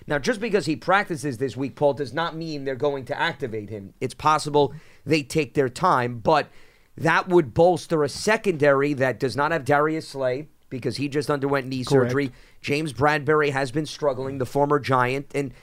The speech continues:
Speaker 1: you know, they've had a mix and match of personnel back there. They've got a nice pair of safeties, but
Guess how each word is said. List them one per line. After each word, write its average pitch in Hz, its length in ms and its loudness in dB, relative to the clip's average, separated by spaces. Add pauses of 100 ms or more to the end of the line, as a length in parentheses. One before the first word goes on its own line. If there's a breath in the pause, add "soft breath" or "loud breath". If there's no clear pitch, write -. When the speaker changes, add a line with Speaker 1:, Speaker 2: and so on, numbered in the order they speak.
(160 soft breath)
Speaker 1:
you - 60 -10
know, 180 40 -6
they've 170 160 -6
had 180 440 0 (540)
a 147 80 -4
mix 170 340 -2
and 160 160 0
match 170 600 -4
of 143 180 0
personnel 165 500 0
back 127 300 2
there. 131 280 2 (260 soft breath)
They've 127 120 -4
got 180 320 2
a 147 60 -2
nice 165 260 0
pair 170 220 4
of 131 80 2
safeties, 135 640 0
but 135 260 2